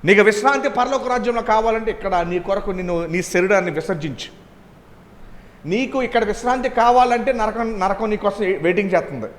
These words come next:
నీకు ఇక్కడ సుఖం వద్దు అంటే నీ కొరకు పరలోకం వెయిటింగ్ చేస్తుంది. అది గుర్తుపెట్టుకోండి. మీకు శరీర సుఖం కావాలి, ఇక్కడ ఈ నలభై సంవత్సరాలు, ఈ ముప్పై సంవత్సరాలు, ఈ అరవై సంవత్సరాలు నాకు సుఖం కావాలి అంటే మీ కొరకు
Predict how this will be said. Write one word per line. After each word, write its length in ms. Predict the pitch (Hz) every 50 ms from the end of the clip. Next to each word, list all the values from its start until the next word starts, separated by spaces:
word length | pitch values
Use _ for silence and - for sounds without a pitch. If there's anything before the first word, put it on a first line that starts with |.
| - - - - - - - - - - - - - - - - - - - - - - - - - - - - - - - - -
నీకు 140 | 156 196 226
ఇక్కడ 180 | 208 220 220 202
సుఖం 300 | - 226 220 254 277 269
వద్దు 200 | 247 202 214 247
అంటే 600 | 233 208 196 214 202 180 170 165 170 - - -
నీ 120 | 165 190 208
కొరకు 240 | 208 208 208 202 202
పరలోకం 420 | - 185 180 185 208 196 202 196
వెయిటింగ్ 260 | 170 175 170 165 156
చేస్తుంది. 300 | 143 120 - - 104 95 - - - - - - - - - - - - - - - - - - - - - - - - - - - - - -
అది 80 | 127
గుర్తుపెట్టుకోండి. 600 | 151 226 214 269 269 262 254 214 196 160 120 104 - - - - - - - - - - - - - - - - 160
మీకు 180 | 214 240 247
శరీర 340 | - - 214 220 262 269 269
సుఖం 320 | - - 254 240 269 262 220
కావాలి, 440 | 202 233 247 247 254 254 254 254
ఇక్కడ 320 | 226 - 247 233 233 220 226
ఈ 100 | 240 247
నలభై 320 | 220 214 208 220 240 247 240
సంవత్సరాలు, 440 | 233 247 247 247 - 247 240 220
ఈ 100 | 233 240
ముప్పై 260 | 240 233 - 240 254 240
సంవత్సరాలు, 340 | 233 262 262 240 254 254
ఈ 40 | 233
అరవై 240 | 220 214 233 254 240
సంవత్సరాలు 320 | 247 240 254 240 240 240
నాకు 140 | 254 240 208
సుఖం 300 | - - 233 240 262 247
కావాలి 400 | - 226 247 254 254 254 254 247
అంటే 500 | 233 233 240 233 220 202 - - - - 170
మీ 100 | 185 214
కొరకు 480 | 208 220 220 220 220 226 220 214 185